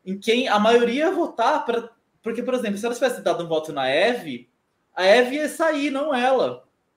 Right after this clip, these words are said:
entendeu? Então, ela, então, o voto dela era muito mais poderoso do que uma chance em seis em ficar imune e anular o voto, sabe?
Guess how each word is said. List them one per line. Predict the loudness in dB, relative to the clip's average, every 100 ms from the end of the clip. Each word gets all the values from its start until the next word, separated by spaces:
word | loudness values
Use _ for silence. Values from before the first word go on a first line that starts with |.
| _
entendeu? | -8 -8 -2 -2 -2 -10 _ _ _
Então, | -18 -4 0 2 0 0
ela, | 0 2 2 2 2 0 -4 -12
então, | -14 -8 -8 -6
o | -8 -6
voto | 0 0 0
dela | -2 0 0
era | 0
muito | -2 -4 -4 -6
mais | -6
poderoso | -6 -6 -2 -2 -4
do | -6
que | -4
uma | -4 -4
chance | -8 -10 -10 -10
em |
seis | -12 -8 -6 -6 -8
em | -12
ficar | -10 -10
imune | -8 -8 -6 -6 -8
e |
anular | -10 -6 -6
o | -6
voto, | -6 -6 -6 -10
sabe? | -10 -8 -8